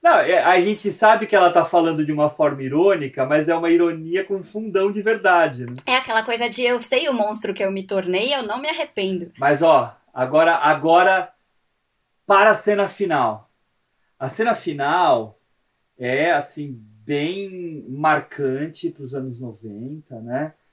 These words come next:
Speaker 1: Aquele salto que o,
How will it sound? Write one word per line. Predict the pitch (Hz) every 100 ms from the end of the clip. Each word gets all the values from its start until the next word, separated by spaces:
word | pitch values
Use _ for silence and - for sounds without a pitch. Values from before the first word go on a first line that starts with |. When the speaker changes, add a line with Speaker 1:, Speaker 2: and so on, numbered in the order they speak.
| _ _
Speaker 1:
Aquele | 110 - 123
salto | 120 - - 143 135 151 143 - - 117 104 _ _ _ _ _
que | - 131
o, | 123 110 104